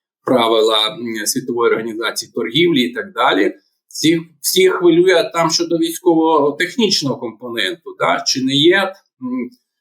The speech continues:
таємні постачання якихось озброєнь і так далі, м, е, до Росії з боку Китаю. Ну, Китай від цього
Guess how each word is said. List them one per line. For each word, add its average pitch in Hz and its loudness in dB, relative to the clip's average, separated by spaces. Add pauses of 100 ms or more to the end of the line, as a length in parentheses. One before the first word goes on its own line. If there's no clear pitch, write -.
(160)
таємні 147 2
постачання 117 -2 (180)
якихось - -4
озброєнь 135 2
і 120 -6
так 107 -12
далі, 156 2
м, - -8
е, 123 0 (580)
до 135 4
Росії 147 2
з 123 -4
боку 147 0
Китаю. - 0
Ну, 190 -2
Китай 175 -2
від 165 2
цього 196 0